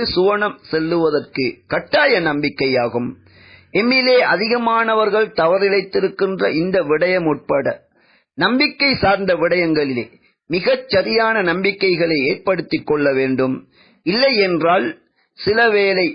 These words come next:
இவ்வளவு அல்லாஹுடைய சட்டங்களை பேணுகின்ற நாம் இணை வைக்கின்ற நம்பிக்கைகளை ஏற்படுத்திக் கொண்டால் சுவனம் எம்மீது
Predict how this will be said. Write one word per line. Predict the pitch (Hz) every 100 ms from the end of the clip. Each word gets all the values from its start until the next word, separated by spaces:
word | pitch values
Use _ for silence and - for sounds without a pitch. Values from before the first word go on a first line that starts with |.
| - _ -
இவ்வளவு | 165 196 226 226 220 - - _
அல்லாஹுடைய | 156 180 214 214 208 196 180
சட்டங்களை | 147 - 190 185 180 160 -
பேணுகின்ற | 165 170 170 160 147 143
நாம் | 127 120 - _ _ - - -
இணை | 208 285
வைக்கின்ற | 302 277 - 226 208 175
நம்பிக்கைகளை | 180 208 - 202 190 175 151
ஏற்படுத்திக் | 156 196 208 185 - 165 -
கொண்டால் | 151 139 131 127 - _ _ _
சுவனம் | - 190 220 233 233 240 156
எம்மீது | 180 190 202 208